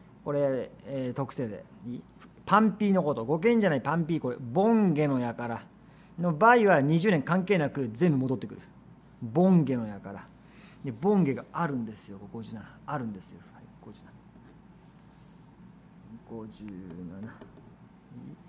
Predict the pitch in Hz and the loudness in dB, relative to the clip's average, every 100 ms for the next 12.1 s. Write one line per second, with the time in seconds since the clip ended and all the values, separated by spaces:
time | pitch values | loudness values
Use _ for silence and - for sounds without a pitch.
0 | - - - - - 180 - 127 110 - | -20 -20 -20 -20 -12 -12 -8 -10 -10 -14
1 | - 117 113 107 - - 139 107 92 - | -18 -14 -12 -14 -20 -12 -8 -8 -10 -20
2 | - - - - - - - - - 147 | -20 -20 -20 -20 -20 -20 -20 -20 -14 0
3 | 202 240 151 123 117 - 104 98 90 - | 4 4 4 -2 -6 -8 -10 -12 -14 -20
4 | - - - 185 185 262 277 269 247 247 | -20 -20 -10 -10 -8 -4 -4 -2 -2 -2
5 | 226 226 165 127 - 233 240 - - 127 | -2 -2 -2 -6 -6 4 4 2 -6 -6
6 | 120 113 101 - - - - - - 151 | -6 -10 -12 -14 -20 -20 -20 -18 -14 -4
7 | 170 127 104 107 104 95 - - - - | -4 -4 -10 -12 -12 -16 -20 -20 -20 -20
8 | - - - - - - 123 117 117 113 | -20 -20 -20 -20 -16 -10 -8 -6 -8 -6
9 | 160 113 104 - 160 120 101 135 165 110 | -6 -6 -10 -6 -6 -6 -8 -10 -10 -12
10 | 101 - - - - - - - 170 156 | -12 -18 -20 -20 -20 -20 -20 -18 -14 -10
11 | 185 220 220 214 196 175 127 - - 196 | -8 -6 -6 -8 -6 -6 -6 -14 -10 -8